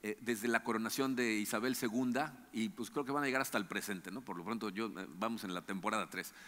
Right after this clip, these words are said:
Pero en la temporada dos, eh, se, se concentran mucho en Charles,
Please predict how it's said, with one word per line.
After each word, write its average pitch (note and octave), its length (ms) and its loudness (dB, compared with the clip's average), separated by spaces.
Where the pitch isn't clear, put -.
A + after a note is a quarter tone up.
Pero A#2 120 2
en A#2+ 60 6
la B2 100 4
temporada F#3 420 2
dos, A2 320 -2
eh, A#2 400 0
se, C3 240 2
se - 180 0
concentran D3+ 460 2
mucho C#3+ 280 2
en B2+ 140 0
Charles, C#3 600 0